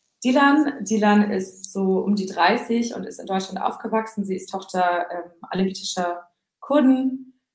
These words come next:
und, ähm, lebt jetzt inzwischen aber in Istanbul mit ihrem Ehemann. Sie ist schwanger, sie ist Rechtsberaterin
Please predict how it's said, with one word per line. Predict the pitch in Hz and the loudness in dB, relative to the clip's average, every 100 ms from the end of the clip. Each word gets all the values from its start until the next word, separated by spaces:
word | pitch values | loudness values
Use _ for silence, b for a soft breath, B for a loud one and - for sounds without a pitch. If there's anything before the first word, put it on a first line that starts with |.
| _ | _
und, | - 202 208 208 196 | -4 2 2 2 0
ähm, | 185 185 185 185 - - | 0 0 0 -2 -6 -6
lebt | 226 208 254 - | 0 2 2 2
jetzt | 220 - - | 2 2 -4
inzwischen | 202 247 220 | -2 -2 0
aber | - 185 | 0 0
in | - 196 | 0 2
Istanbul | 220 - 190 202 196 196 | 0 0 0 2 2 0
mit | 190 - | 0 -4
ihrem | - | -8
Ehemann. | - 226 208 190 185 185 190 | 2 4 6 6 4 2 -2
Sie | - - | -6 -8
ist | - | -2
schwanger, | - 196 196 185 185 | 2 2 4 2 0
sie | 185 185 | -4 -8
ist | - - | -8 -4
Rechtsberaterin | 233 233 - 185 180 175 190 175 170 | -4 -2 -6 -2 -2 0 -4 -6 -12